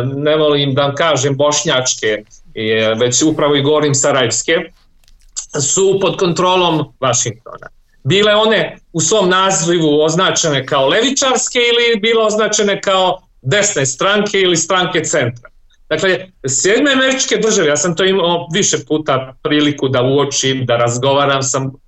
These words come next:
e, muslimanskim intelektualcima u Sarajevu i jasno sam, e, i ubeđen sam ovo što kažem, da su Sjedinjene Američke Države sa svim njihovim strankama,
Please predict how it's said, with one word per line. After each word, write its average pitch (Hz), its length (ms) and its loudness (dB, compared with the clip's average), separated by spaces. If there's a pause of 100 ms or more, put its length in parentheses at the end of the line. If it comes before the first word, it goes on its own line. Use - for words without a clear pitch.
(260)
e, 127 100 -2
muslimanskim 147 680 0
intelektualcima 147 920 0 (120)
u 131 100 -4
Sarajevu 143 640 0 (240)
i 143 80 -2
jasno 180 340 2
sam, 190 220 0
e, 165 40 -6 (460)
i 151 120 2
ubeđen 180 380 2
sam 165 200 0
ovo 160 180 2
što 151 180 -4
kažem, 120 400 0
da 113 120 -2
su - 340 -6
Sjedinjene 254 300 0
Američke 247 300 -2
Države 202 440 2
sa - 200 -2
svim 208 560 0
njihovim 214 400 0
strankama, 175 880 0